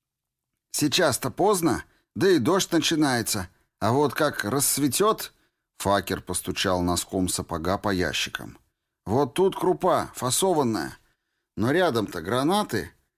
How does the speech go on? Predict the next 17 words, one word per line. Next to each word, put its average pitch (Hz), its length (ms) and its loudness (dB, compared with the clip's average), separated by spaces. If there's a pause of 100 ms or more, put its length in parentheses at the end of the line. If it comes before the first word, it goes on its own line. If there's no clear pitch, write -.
(160)
а 120 180 0
вот 160 180 0
в - 60 -8
тех 202 320 0
выстрелы 165 640 0
для 143 500 2
аэропиявки. 131 840 0 (460)
Представляешь, 170 800 2
что 170 240 -2
будет, 156 420 -2
если 151 320 0
сюда 160 400 0
один 147 300 2
такой 160 340 0
же 156 160 0
выстрел 156 460 0
прилетит? 160 720 -2